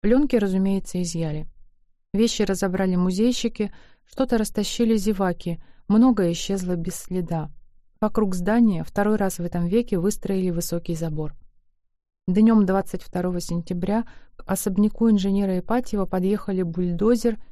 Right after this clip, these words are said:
и шарбаба. Взрывать было запрещено, могли пострадать соседние здания.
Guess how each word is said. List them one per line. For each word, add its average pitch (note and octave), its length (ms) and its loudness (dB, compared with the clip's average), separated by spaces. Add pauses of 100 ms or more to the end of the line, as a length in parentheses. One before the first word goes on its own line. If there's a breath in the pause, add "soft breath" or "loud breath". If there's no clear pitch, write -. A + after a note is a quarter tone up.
(100)
и A#3 240 0 (100)
шарбаба. E3+ 720 -2 (480)
Взрывать A3+ 400 2
было G#3 240 2
запрещено, G3 680 0
могли F3 260 0
пострадать F#3+ 560 -2
соседние F#3+ 540 -2
здания. E3 500 -4